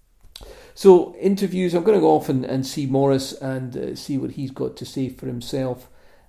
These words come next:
Um, I also wanted to have a chat with Sean McIntyre,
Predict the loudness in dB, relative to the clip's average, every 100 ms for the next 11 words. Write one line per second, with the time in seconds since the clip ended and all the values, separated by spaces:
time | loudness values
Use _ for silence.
0 | _ -14 -12 -12 -14 -12 -10 -10 -12 -6
1 | -4 -4 -6 -8 -6 -8 -12 -16 -14 -10
2 | -10 -8 -10 -10 -10 -8 -10 -8 -8 -8
3 | -8 -10 -10 -10 -10 -10 -10 -8 -8